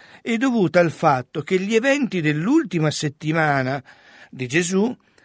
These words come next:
sono proprio all'es-, eh, al centro dell'esistenza di Cristo, l'esistenza terrena di Cristo, e rappresentano lo scopo principale della sua incarnazione. Per questo motivo gli evangelisti, in modo particolare Giovanni,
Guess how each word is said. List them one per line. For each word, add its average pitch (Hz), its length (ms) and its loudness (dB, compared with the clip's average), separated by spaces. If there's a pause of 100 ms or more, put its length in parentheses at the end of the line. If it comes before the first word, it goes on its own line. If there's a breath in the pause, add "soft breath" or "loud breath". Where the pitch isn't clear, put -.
(200 soft breath)
sono 240 280 2
proprio 190 300 4
all'es-, 180 360 4
eh, 196 80 -4
al 165 460 6
centro 185 540 2
dell'esistenza 131 800 -2
di 123 80 -8
Cristo, 110 640 -14 (480)
l'esistenza 120 640 -6
terrena 120 540 0
di 107 100 -14
Cristo, - 480 -14 (340 loud breath)
e 233 140 6
rappresentano 240 840 6
lo 190 120 2
scopo 190 720 2
principale 147 1000 -2 (360 soft breath)
della 135 280 -2
sua 165 460 -4 (180)
incarnazione. 143 760 -6
Per 170 180 -8
questo 180 420 -2 (300 loud breath)
motivo 170 460 2
gli 131 100 0
evangelisti, 135 560 -2
in 139 80 -2
modo 151 280 2
particolare 139 760 0
Giovanni, 135 580 -2